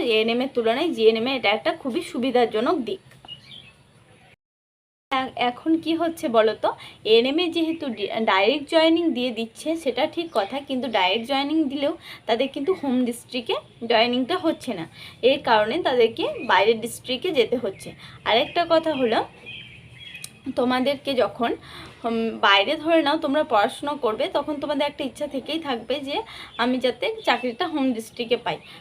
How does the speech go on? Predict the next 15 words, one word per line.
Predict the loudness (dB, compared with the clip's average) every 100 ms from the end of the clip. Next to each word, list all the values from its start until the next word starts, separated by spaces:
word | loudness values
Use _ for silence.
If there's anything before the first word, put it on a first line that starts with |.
| -2
তো | 0 2
এটা | 0 -2
ধরে | 0 -2 0
নাও | 0 0
এএনএম | -2 -2 -4
এর | -4
ক্ষেত্রে | -6 -4 0 0
একটা | 0 -6 -6 -14 -6 -2
নেগেটিভ | -2 -2 -4 -4
দিক। | -8 -8 -18 -8 -2
আবার | 2 2 0
জিএনএম | -4 -2 0 0
এ | 0 -2 -6 -16 -2
যেমন | 2 2 0
তোমার | -2 0